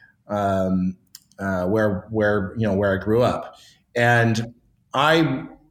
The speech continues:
the second I realized you could call the toy store and I knew all the people that worked there, I was the kid that would walk down the toy aisle and look at the back of the toys and see everything else that wasn't on the shelves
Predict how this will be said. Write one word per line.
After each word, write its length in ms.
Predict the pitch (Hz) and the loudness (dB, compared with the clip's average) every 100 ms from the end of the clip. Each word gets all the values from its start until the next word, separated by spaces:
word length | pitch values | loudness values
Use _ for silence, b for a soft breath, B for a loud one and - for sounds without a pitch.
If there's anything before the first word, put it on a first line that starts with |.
| _ 139 | _ -8
the 80 | 135 | -4
second 400 | - 185 185 185 | 0 2 2 2
I 60 | |
realized 560 | 147 131 131 131 123 - | 2 4 4 4 2 0
you 60 | |
could 200 | 123 120 | 0 0
call 320 | - - 110 120 | 0 0 2 2
the 120 | 117 | 2
toy 220 | - 95 | 0 -2
store 500 | 104 - 131 135 131 | 0 0 2 0 0
and 120 | 120 | 0
I 40 | 110 | 2
knew 220 | 107 107 | 2 2
all 140 | 107 | 2
the 80 | 110 | 0
people 240 | 113 117 | 0 0
that 160 | 104 87 | 0 -2
worked 240 | 92 104 | -4 -2
there, 420 | 123 123 135 135 B B B B | 0 2 2 -2 B B B B
I 140 | 110 131 | 0 2
was 280 | 143 143 120 | 4 2 2
the 100 | 123 | -2
kid 600 | - 113 107 107 101 98 b b b _ | 2 2 4 2 -2 -6 b b b _
that 480 | 104 104 104 104 101 - - _ _ | -2 2 2 2 -2 -8 -12 _ _
would 120 | 110 104 | -4 0
walk 280 | 113 120 | 2 2
down 160 | 139 135 | 2 0
the 80 | 156 | 0
toy 280 | - 120 107 | 0 2 2
aisle 580 | 104 101 101 104 101 B B _ | 2 0 0 0 -2 B B _
and 460 | 101 104 107 104 104 | -2 0 2 0 0
look 140 | 113 | -2
at 60 | 113 | -2
the 60 | |
back 220 | 120 127 127 | 2 0 0
of 60 | |
the 80 | 147 | -4
toys 680 | - 156 104 104 104 107 101 - | 0 0 2 2 2 0 -4 -4
and 480 | 107 104 104 104 104 | -2 0 2 0 -2
see 360 | - - 123 | -2 0 2
everything 380 | 127 135 123 123 | 2 2 0 2
else 200 | 120 120 | 2 2
that 160 | 120 101 | 0 0
wasn't 320 | 101 110 127 | 0 0 0
on 80 | 131 | 0
the 80 | 135 | 0
shelves 760 | - 107 101 98 98 101 - | 0 2 2 2 0 -2 -6